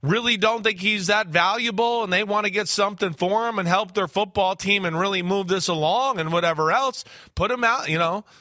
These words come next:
uh, the second, third round pick, fourth round pick. I mean, I think that you get in the third and fourth round picks, teams will start to call, call the Colts and go, "Wait, okay, we'll do this." But, you know, that doesn't make sense. It doesn't line up in, in that, in that way, like,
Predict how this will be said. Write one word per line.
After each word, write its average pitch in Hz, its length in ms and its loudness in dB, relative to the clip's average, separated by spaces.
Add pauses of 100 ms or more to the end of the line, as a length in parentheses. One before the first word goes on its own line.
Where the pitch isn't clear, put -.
(160)
uh, 175 220 0
the 135 100 -2
second, 190 540 0
third 196 360 0
round 190 400 0
pick, 196 300 0
fourth 185 300 -2
round 185 240 2
pick. 208 280 0
I 175 60 4
mean, 180 180 0
I 160 120 4
think 190 160 -2
that 180 120 2
you 170 100 -2
get 190 120 0
in 190 40 -6
the 180 60 2
third 190 280 0
and 165 100 -6
fourth 185 220 0
round 170 180 2
picks, 226 240 -2
teams 185 300 0
will 175 80 -2
start 180 280 0
to 165 100 0
call, 170 360 2
call 185 380 0
the 285 80 -6
Colts 139 340 -2
and 147 100 -4
go, 143 140 4
"Wait, 180 300 0
okay, 180 420 0 (260)
we'll 190 180 2
do 226 200 0
this." 156 400 -2 (420)
But, 143 280 0 (100)
you 170 140 0
know, 156 180 2
that 190 220 0
doesn't 170 240 -2
make 147 180 -2
sense. 135 260 0
It 123 80 -4
doesn't 147 280 -2
line 139 200 0
up 135 220 -2
in, 113 220 -4
in 113 140 -4
that, 113 280 -2
in 120 140 -2
that 110 220 0
way, 107 180 0
like, 104 160 -4